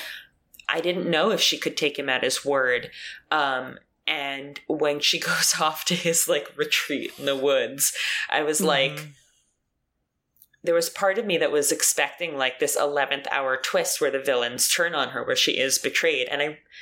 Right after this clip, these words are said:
Speaker 1: I found myself dreading it because
Speaker 2: Yeah.
Speaker 1: I had grown to like them and I didn't want him to let me down. And so in the finale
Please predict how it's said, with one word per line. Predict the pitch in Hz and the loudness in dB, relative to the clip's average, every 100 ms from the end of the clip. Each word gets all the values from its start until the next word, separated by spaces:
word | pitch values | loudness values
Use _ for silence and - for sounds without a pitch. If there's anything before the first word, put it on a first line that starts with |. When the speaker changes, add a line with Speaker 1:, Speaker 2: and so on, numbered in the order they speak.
| - - | -10 -4
Speaker 1:
I | 160 | -4
found | - 165 160 165 | 0 0 0 -4
myself | 147 143 147 135 - | -2 2 0 0 -4
dreading | - 139 156 196 127 | 0 2 2 2 -2
it | - - - | -6 -8 -6
because | 143 - 135 131 - - - | -4 0 -2 0 -2 -2 -4
Speaker 2:
Yeah. | 156 147 135 - - | 0 0 -2 -8 -8
Speaker 1:
I | |
had | 170 170 | -6 -6
grown | 170 156 151 160 | -2 0 0 -2
to | 170 | 0
like | 143 165 214 - | 2 2 0 0
them | 143 127 135 - | 0 0 -4 -4
and | 147 139 143 - - - - _ - | 0 0 -4 -10 -14 -20 -20 _ -4
I | 156 | -2
didn't | 156 190 196 | 0 0 0
want | 160 175 175 | 0 0 2
him | 196 190 | -2 0
to | 175 | -2
let | 151 156 156 | 2 0 0
me | 143 | -6
down. | - 113 117 160 277 349 - - 180 | 0 0 2 0 -2 -2 -8 -6 -4
And | 190 | -2
so | - 220 | 0 0
in | 190 | 0
the | 170 | -2
finale | 165 147 208 214 151 | -2 0 2 2 -2